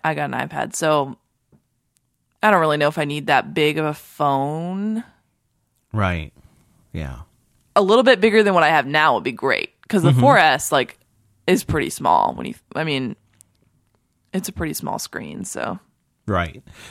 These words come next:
Speaker 2: Yeah, the, the, the six will feel much bigger to you than the four S does with
Speaker 1: Yeah.
Speaker 2: the three and a half inch screen.
Speaker 1: Mm-hmm.
Speaker 2: But it should still be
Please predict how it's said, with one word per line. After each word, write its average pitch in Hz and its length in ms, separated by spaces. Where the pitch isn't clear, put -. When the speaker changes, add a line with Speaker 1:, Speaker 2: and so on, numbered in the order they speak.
Speaker 2:
Yeah, 120 180
the, 104 260
the, 107 300
the 117 160
six - 420
will 117 200
feel 98 580
much 135 420
bigger 113 300
to - 160
you 117 460
than 107 260
the 101 80
four 107 340
S 98 240
does 107 600
with 110 140
Speaker 1:
Yeah. 120 100
Speaker 2:
the 110 80
three 107 180
and 95 80
a 95 60
half 95 320
inch 98 220
screen. 104 460
Speaker 1:
Mm-hmm. 165 380
Speaker 2:
But 107 420
it 123 300
should 139 260
still 131 300
be 107 500